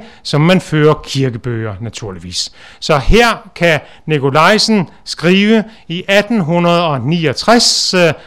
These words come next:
under baptism, øh, to forældre og to børn, og et, endnu et barn kommer til, øh, lidt senere. Nu kan man begynde. Som præst, øh, så laver, øh, Nikolajsen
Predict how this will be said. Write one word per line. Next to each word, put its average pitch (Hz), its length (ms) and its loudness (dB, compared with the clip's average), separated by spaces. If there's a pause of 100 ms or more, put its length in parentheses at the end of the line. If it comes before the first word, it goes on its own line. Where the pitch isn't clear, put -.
(180)
under 147 800 -2
baptism, 208 640 0 (380)
øh, 151 360 2 (260)
to 208 360 0
forældre 165 680 2 (340)
og 139 380 0
to 180 200 0
børn, 170 500 2
og 143 300 -4
et, 143 240 -10
endnu 160 260 0
et 151 60 0
barn 143 400 0
kommer 135 240 -2
til, 117 360 -8
øh, 117 200 -4 (140)
lidt 110 200 -12
senere. 104 460 -12 (340)
Nu 202 380 4 (320)
kan 143 180 -2
man 123 220 -4 (260)
begynde. 95 400 -10 (1300)
Som 147 120 -6
præst, - 580 0 (100)
øh, 151 160 -2
så - 140 -2
laver, 170 600 4
øh, 160 340 0
Nikolajsen 151 800 0